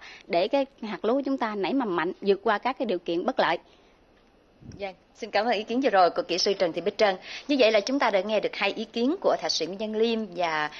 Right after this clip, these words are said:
Speaker 2: ý kiến của kỹ sư Trần Thị Bích Trân trong cái giải pháp làm thế nào để xử lý hạt giống, ờ, một cách là nảy mầm khỏe mạnh nhất. Ờ, tuy nhiên Ngọc Hoa cũng xin được hỏi là bà con nông dân ạ, phải chăng để cho đồng ruộng của mình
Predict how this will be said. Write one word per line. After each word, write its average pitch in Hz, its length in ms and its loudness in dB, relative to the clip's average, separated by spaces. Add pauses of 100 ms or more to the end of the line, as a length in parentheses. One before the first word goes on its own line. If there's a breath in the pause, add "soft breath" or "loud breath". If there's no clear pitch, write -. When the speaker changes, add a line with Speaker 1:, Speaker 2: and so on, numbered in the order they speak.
(120 loud breath)
Speaker 2:
ý 226 80 -2
kiến 247 220 0
của 185 160 -2
kỹ 160 140 -6
sư 190 180 -2
Trần 175 160 -4
Thị 160 100 -10
Bích 180 180 -6
Trân 196 220 -2
trong 190 160 -4
cái 226 120 -4
giải 147 120 0 (100)
pháp 320 260 -4
làm 170 120 -4
thế 220 140 -8
nào 190 220 -2
để 156 100 -4
xử 165 220 0
lý 254 180 -2
hạt 202 140 -10 (100)
giống, 196 240 0 (280 loud breath)
ờ, 175 240 -2
một 160 200 -2 (300)
cách 320 200 -4
là 190 100 0
nảy 156 180 -4
mầm 190 260 -6
khỏe 139 160 -4
mạnh 180 200 -6
nhất. 294 160 4 (300 loud breath)
Ờ, 233 240 4 (340)
tuy 311 120 2
nhiên 320 160 4
Ngọc 247 140 2
Hoa 277 100 0
cũng 247 320 0
xin 277 180 -4
được 214 140 4
hỏi 190 140 0
là 247 80 0
bà 202 100 2
con 220 160 -2
nông 185 140 -4
dân 220 140 0
ạ, 185 140 -4 (100)
phải 196 200 -4
chăng 262 260 0 (160)
để 175 140 2
cho 214 140 -2
đồng 170 220 -4
ruộng 151 180 -4
của 180 100 -12
mình 185 160 -8